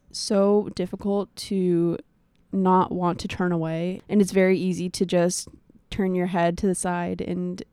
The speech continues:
ignore it because it's not affecting us, and we have that privilege to do so. But thank you for not using your privilege to turn a blind eye to things that are going on and that are affecting people. It feels like it would be very insensitive for me to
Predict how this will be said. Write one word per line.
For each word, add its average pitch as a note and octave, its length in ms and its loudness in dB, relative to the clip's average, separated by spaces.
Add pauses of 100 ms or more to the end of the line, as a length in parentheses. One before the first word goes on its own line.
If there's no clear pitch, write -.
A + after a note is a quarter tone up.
ignore F#3 400 2
it A3 280 0
because F3+ 400 -2
it's E3 160 -6
not F3 120 -2
affecting F3+ 380 -6
us, F3+ 180 -4
and F#3 80 -2
we E3+ 80 -2
have F3+ 200 -4
that F3+ 120 -2
privilege G3 440 -4
to A3+ 60 -6
do A3+ 140 -2
so. A#3+ 360 0 (260)
But G3 160 -2
thank G3 200 -2
you G#3 200 2
for G3 180 -8
not E3+ 280 -4
using E3+ 400 -6
your F#3 140 -6
privilege D#3 600 -6
to D#3+ 560 -6 (140)
turn E3 220 -4
a D#3+ 40 -6
blind D#3+ 280 -6
eye D#3+ 160 -4
to F#3+ 120 -6
things F3+ 240 -6
that E3+ 100 -4
are E3+ 60 -4
going D#3+ 280 -4
on D#3 160 -6
and D#3+ 100 -6
that D#3 80 -4
are - 140 -2
affecting - 360 -8
people. - 320 -10 (240)
It G3+ 60 4
feels G3+ 280 4
like G#3 140 2
it G3 120 2
would F#3+ 160 0
be F#3 160 -2
very F3 720 0 (800)
insensitive F3+ 720 2
for F#3 180 -2
me E3+ 340 -4
to D#3+ 720 -2